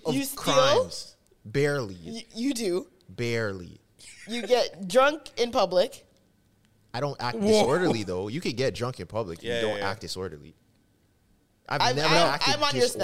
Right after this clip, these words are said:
Speaker 1: disorderly.
Speaker 2: I've seen very questionable,
Speaker 1: I've
Speaker 2: uh,
Speaker 1: never acted disorderly.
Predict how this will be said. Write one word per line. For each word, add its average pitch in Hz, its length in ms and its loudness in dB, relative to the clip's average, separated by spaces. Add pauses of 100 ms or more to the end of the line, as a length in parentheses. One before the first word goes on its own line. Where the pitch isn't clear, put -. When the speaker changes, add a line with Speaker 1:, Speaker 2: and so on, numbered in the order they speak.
(120)
Speaker 1:
disorderly. 190 380 -8
Speaker 2:
I've 233 200 2
seen 285 440 -6 (280)
very 220 460 4
questionable, 190 640 0
Speaker 1:
I've 139 160 -2
Speaker 2:
uh, 104 100 -2
Speaker 1:
never 127 300 -2
acted 101 500 -6
disorderly. 107 880 -8